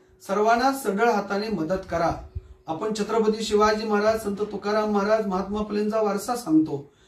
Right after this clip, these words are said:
संकटकाळी शिवाजीराजे आपल्या रयतेला म्हणाले होते, आपल्या अधिकाऱ्यांना म्हणाले होते की आपल्या तिजोरीवरती लाख दोन लाख लारी बोजा पडला तरी चालेल, पण आपल्या राज्यातला कोणीही उपाशीपोटी झोपता कामा नये,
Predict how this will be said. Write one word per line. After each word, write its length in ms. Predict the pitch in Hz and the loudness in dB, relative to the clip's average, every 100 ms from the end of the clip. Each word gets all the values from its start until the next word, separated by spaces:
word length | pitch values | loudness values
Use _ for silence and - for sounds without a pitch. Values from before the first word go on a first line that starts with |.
| _ - | _ -6
संकटकाळी 720 | 214 220 277 277 240 240 262 | -2 4 4 6 4 4 2
शिवाजीराजे 640 | - 220 233 233 233 214 | 0 0 2 2 0 4
आपल्या 320 | 226 214 220 214 - - _ _ _ _ 165 | 2 2 2 2 0 -10 _ _ _ _ -2
रयतेला 500 | 202 208 233 240 240 | 4 6 6 6 4
म्हणाले 360 | 214 226 277 | 4 4 4
होते, 500 | 240 214 208 175 151 175 | 2 2 2 -2 -4 -6
आपल्या 220 | 190 214 | 0 2
अधिकाऱ्यांना 500 | 185 208 208 214 214 | 2 0 -2 0 0
म्हणाले 360 | 196 202 220 | 0 0 2
होते 360 | 220 208 208 175 156 - _ - - - | 4 4 4 2 0 -8 _ -20 -20 2
की 60 | |
आपल्या 360 | 220 - 208 254 | 4 4 2 0
तिजोरीवरती 760 | 269 233 240 240 233 208 247 233 | 0 -2 2 4 2 0 -4 0
लाख 200 | 214 208 | 0 2
दोन 200 | 233 233 | 0 2
लाख 300 | 226 220 214 | 4 4 2
लारी 260 | 196 208 220 | 0 0 0
बोजा 320 | 202 175 220 | 0 2 2
पडला 280 | 214 190 190 | 2 -2 -4
तरी 180 | 196 196 | -4 -6
चालेल, 520 | 190 180 214 240 240 - _ _ _ - - - - - 202 | -4 0 4 2 0 -14 _ _ _ -20 -20 -20 -20 -8 2
पण 260 | 240 269 - | 2 2 0
आपल्या 360 | 196 208 262 | 0 4 4
राज्यातला 580 | 269 226 185 214 208 220 233 | 6 4 2 0 0 0 -2
कोणीही 420 | - 196 208 214 | -2 -2 0 -2
उपाशीपोटी 840 | 240 208 208 208 233 202 190 202 214 | -2 -4 -4 -4 -6 -8 -8 -6 -6
झोपता 420 | 175 - 202 202 | -6 -4 -2 -2
कामा 360 | 196 185 190 | 2 2 2
नये, 300 | 185 185 214 | 0 0 0